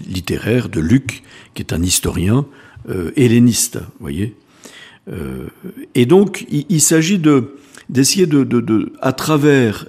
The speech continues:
le genre littéraire, en usage à l'époque où parle cet auteur sacré, à travers l'histoire de cet auteur, l'histoire de ce peuple, eh bien, on, on va essayer de saisir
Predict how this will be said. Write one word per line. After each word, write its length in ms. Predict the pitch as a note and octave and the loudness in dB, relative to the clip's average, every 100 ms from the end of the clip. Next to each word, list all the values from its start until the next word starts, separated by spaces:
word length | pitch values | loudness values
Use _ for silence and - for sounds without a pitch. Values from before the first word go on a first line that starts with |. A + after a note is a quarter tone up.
| - | -16
le 260 | - G#2+ G2+ | -10 -4 -2
genre 220 | A2 G2+ | 0 -2
littéraire, 760 | F#2+ F2+ A#2 B2+ E3 F#3+ F#3+ - _ _ _ _ _ | -2 -2 -2 0 -2 -2 -4 -10 _ _ _ _ _
en 200 | G2 G2 | -4 0
usage 380 | G#2 G2 G#2 E2+ | 0 2 0 0
à 60 | D#2 | -6
l'époque 520 | E2 - G2+ - - _ | -6 -2 -2 -2 -20 _
où 80 | E2+ | -14
parle 240 | E2 F#2 F2 | -6 -6 -4
cet 240 | - - | -8 -10
auteur 240 | - - | -14 -10
sacré, 520 | - G#2 - E3+ F3 - - - - - | -8 -6 0 2 0 -4 -20 -20 -18 -8
à 100 | G2 | -4
travers 300 | - G#2+ G2+ | 0 2 2
l'histoire 480 | G#2+ A2+ - A2+ F#2+ | 2 -2 0 0 0
de 100 | F#2+ | -2
cet 240 | - - | -4 -2
auteur, 320 | C3+ - E3+ | -2 2 2
l'histoire 340 | B2 G2 A2+ F#2+ | 2 -2 -2 -2
de 100 | G#2 | 0
ce 160 | - | 0
peuple, 480 | B2 E3+ F3 - G#2 - - - - - | 0 0 0 -2 -8 -8 -20 -20 -20 -6
eh 80 | G2 | -4
bien, 360 | G2 C#3 D#3+ - | 0 2 0 -2
on, 200 | A#2 B2+ - | -2 -2 0
on 140 | B2 | 0
va 340 | A2+ C3 D#3 - | 2 0 -2 0
essayer 680 | D3 C3+ - A2+ A#2 D3+ - | 0 2 0 2 2 0 -4
de 540 | G#2+ G#2 B2+ D3 - - - | -8 -2 0 0 -4 -16 -6
saisir 720 | - D3+ A#2+ G2+ G#2+ D3+ | 0 2 2 2 0 -2